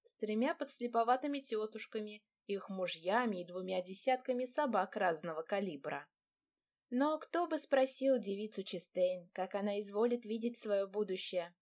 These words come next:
Чёрта с два. Лучше прилетим на ящере, заберём невесту с собой, а на следующий день умчимся по делам. Выплывай, милочка, сама. «Зачем я ему, Толиана?»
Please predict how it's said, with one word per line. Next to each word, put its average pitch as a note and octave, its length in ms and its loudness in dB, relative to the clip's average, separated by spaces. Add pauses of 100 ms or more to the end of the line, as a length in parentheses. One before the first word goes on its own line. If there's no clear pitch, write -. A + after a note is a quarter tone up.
(160)
Чёрта D4 460 4
с - 60 -12
два. D#3 360 -4 (480)
Лучше C4+ 540 2
прилетим A3+ 680 0
на A3 140 2
ящере, B3+ 720 2
заберём G3+ 560 2
невесту F3+ 460 -2
с - 100 -10
собой, A#3 520 0 (240)
а G#3 120 2
на G#3+ 120 4
следующий A#3 480 2
день A#3+ 240 2
умчимся G3+ 400 -4
по F#3+ 120 -6
делам. D#3+ 420 -4 (420)
Выплывай, C4 640 6
милочка, G#3 480 -2
сама. F3 440 -6 (1000)
«Зачем C4 460 4
я G#3 200 2
ему, F#3 180 -2
Толиана?» G#3 580 -2